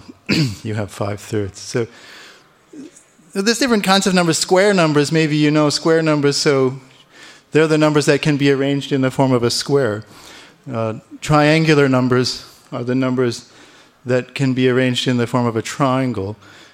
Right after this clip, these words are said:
And we have hexagonal numbers, pentagonal numbers, and so on, and you can, uh, generate these and find formulas for them and so on. There's a different kind of number.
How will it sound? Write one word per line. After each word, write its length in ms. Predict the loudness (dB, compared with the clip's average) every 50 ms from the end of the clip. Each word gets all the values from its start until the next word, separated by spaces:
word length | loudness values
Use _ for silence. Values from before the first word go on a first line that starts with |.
| _ _ -2
And 100 | 0 2
we 60 | 4
have 180 | 2 2 2
hexagonal 640 | 2 0 0 0 0 0 2 2 2 2 0 0 0 0
numbers, 360 | 0 -2 -2 -2 -4 -6 -4
pentagonal 760 | -4 -2 -2 -2 -2 -4 -4 -4 -4 -4 -6 -6 -6 -6 -6
numbers, 400 | -8 -8 -8 -8 -8 -8 -8 -10
and 100 | -10 -10
so 200 | -8 -6 -6 -4
on, 160 | -4 -6 -6
and 100 | -6 -6
you 120 | -6 -6 -6
can, 240 | -4 -6 -6 -6 -10 -16 -20 -20 -20 -20 -20 -20 -20 _ _ -8
uh, 280 | -6 -6 -6 -6 -8 -10 -14 -18 _ _
generate 520 | 0 0 0 2 2 0 0 0 -2 -2
these 280 | -2 0 0 0 -2 -2
and 140 | -4 -4
find 240 | -2 -2 -2 -2 -4
formulas 560 | -4 -2 -2 -2 0 0 0 0 -2 -2 -6
for 200 | -6 -6 -4 -4
them 200 | -4 -4 -6 -6
and 100 | -8 -10
so 200 | -10 -10 -10 -10
on. 240 | -10 -10 -10 -12 -14 -12 -14 -14 -14 -14 _ _ -20 -20 -20 _ _ -6
There's 120 | -2 -2
a 60 | 0
different 260 | 0 2 2 2 2
kind 180 | 2 2 2 2
of 80 | 2 2
number. 460 | 2 2 2 2 2 2 0 0